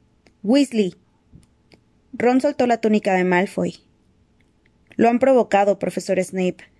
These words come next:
dijo Hagrid sacando su gran cabeza peluda por encima del árbol. Malfoy estaba insultando a su familia.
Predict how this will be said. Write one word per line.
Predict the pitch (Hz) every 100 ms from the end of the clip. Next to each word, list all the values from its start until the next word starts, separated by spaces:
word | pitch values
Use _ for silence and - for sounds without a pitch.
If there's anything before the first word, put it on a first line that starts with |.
| _ -
dijo | 196 208 208 -
Hagrid | 196 190 190 -
sacando | 202 208 214 226
su | 220
gran | 196 196
cabeza | 208 196 196 196
peluda | 185 180 185 180
por | 185
encima | 185 - 190 180
del | 180
árbol. | 180 180 175 180 - _ _ _ _ _ _ _
Malfoy | 214 214 214 247
estaba | 233 220 208
insultando | 208 190 185 196 190
a |
su | 185 185
familia. | 180 185 180 180 170